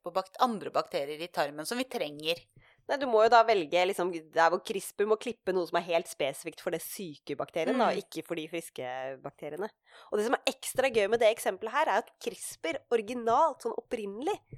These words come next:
Speaker 2: så er jo CRISPR bakterienes immunforsvar. Og de bruker CRISPR til å klippe virus, så de ikke skal bli infisert av virus. Så
Speaker 1: Åh.
Speaker 2: det vi gjør i dette forsøket, er å liksom snu bakteriens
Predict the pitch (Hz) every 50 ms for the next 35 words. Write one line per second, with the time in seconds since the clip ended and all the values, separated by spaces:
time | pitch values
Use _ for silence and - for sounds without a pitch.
0 | - _ - - 311 269 214 233 - 240 202 - - - 226 226 - - 262 -
1 | - - - - 190 165 160 165 202 285 403 453 - 415 320 226 180 180 - 170
2 | - 175 160 156 - _ _ _ _ _ _ _ _ _ _ _ - - - 240
3 | 226 208 214 226 254 294 320 320 _ _ _ - - 233 226 285 277 220 - -
4 | 220 226 208 190 175 - - - 247 247 262 269 - - - 311 302 - - -
5 | 262 233 240 220 247 339 381 - - - 277 254 277 - - - - 220 202 -
6 | - 202 214 247 247 233 240 285 269 - 247 208 220 269 - - 262 254 240 247
7 | 320 392 - - - - 427 403 359 349 349 311 - - - 285 277 277 277 277
8 | 277 320 269 233 226 240 240 254 285 320 294 - 302 339 330 - 240 285 269 -
9 | 226 226 - - - 233 240 254 294 294 - 277 285 - - - - - - 269
10 | 254 247 247 254 277 320 330 262 302 311 - - 254 196 202 220 254 285 294 -
11 | -